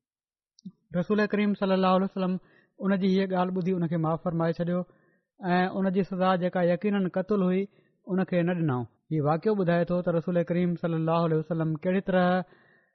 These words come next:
پاڻ کي مارڻ وارن ۽ پنهنجي دوستن کي مارڻ وارن کي بخشي ڇڏيندا هئا ۽ در حقيقت اوڙي مهل پاڻ سزا ڏيندا هئا،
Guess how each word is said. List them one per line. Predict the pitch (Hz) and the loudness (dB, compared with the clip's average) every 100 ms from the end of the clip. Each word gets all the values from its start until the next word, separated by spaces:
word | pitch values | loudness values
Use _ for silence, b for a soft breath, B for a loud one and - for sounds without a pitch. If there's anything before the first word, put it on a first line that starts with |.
| b _ _ _ | b _ _ _
پاڻ | 180 185 196 | 2 2 2
کي | 202 190 180 | 2 2 4
مارڻ | 180 185 196 | 4 4 4
وارن ۽ | 185 185 190 185 185 202 180 175 185 | 2 2 2 0 -4 -6 -2 0 0
پنهنجي | 185 180 160 | 0 2 2
دوستن | 185 - 196 | 0 0 -2
کي | 185 175 | 0 2
مارڻ | 175 175 | 2 2
وارن | 170 170 160 | 2 0 0
کي | 165 143 | 0 0
بخشي | 151 170 | -4 -6
ڇڏيندا | 156 151 139 139 | -2 -2 0 0
هئا ۽ | 127 - _ _ _ _ _ 180 165 | -4 -8 _ _ _ _ _ -4 0
در | 175 185 | 2 0
حقيقت | 208 202 202 196 - _ _ _ _ | -2 0 0 0 -6 _ _ _ _
اوڙي | 196 196 214 | 0 2 4
مهل | 214 214 185 | 4 2 2
پاڻ | 185 180 175 - - | 2 2 2 -2 -6
سزا | 170 175 170 | 0 2 2
ڏيندا | 170 165 170 | 2 4 4
هئا، | 170 | 4